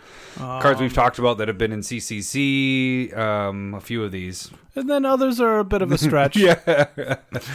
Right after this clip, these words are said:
Speaker 2: As
Speaker 1: So
Speaker 2: in, like, are they good? Are they not?
Speaker 1: <laughs> Yeah.
Speaker 2: We don't know.
Speaker 1: So we're gonna start off with the, the best color to, that does this,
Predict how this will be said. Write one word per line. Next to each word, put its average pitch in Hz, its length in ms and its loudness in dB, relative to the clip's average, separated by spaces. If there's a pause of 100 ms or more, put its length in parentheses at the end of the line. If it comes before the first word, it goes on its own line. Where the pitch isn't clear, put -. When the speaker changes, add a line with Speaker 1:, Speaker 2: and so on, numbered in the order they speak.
(200)
Speaker 2:
As - 140 4
Speaker 1:
So 269 120 6
Speaker 2:
in, 196 60 -4
like, 185 300 4
are 220 100 4
they 214 100 4
good? 202 240 4
Are 196 120 6
they 190 120 4
not? 190 280 6
Speaker 1:
<laughs> 175 220 4
Yeah. 143 260 2
Speaker 2:
We 311 140 0
don't 294 160 6
know. 170 260 4 (540)
Speaker 1:
So 190 420 6
we're 214 140 4
gonna 294 180 0
start 202 320 2
off 185 300 2
with 147 280 2
the, 123 540 0
the 117 140 2
best 127 600 0
color 104 500 2
to, 98 440 0 (120)
that 113 220 -4
does 107 300 -2
this, 104 500 -6